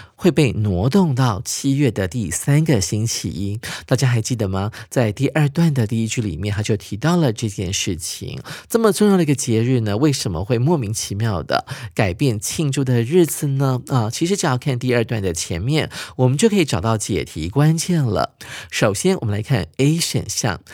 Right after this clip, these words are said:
To celebrate the start of summer。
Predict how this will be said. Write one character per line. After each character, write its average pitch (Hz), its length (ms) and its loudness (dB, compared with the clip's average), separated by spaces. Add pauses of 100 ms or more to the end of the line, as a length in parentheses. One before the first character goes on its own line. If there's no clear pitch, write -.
(200)
To - 140 2
celebrate 156 1000 2
the - 120 -4
start 160 720 2
of 139 160 2
summer。 95 560 -2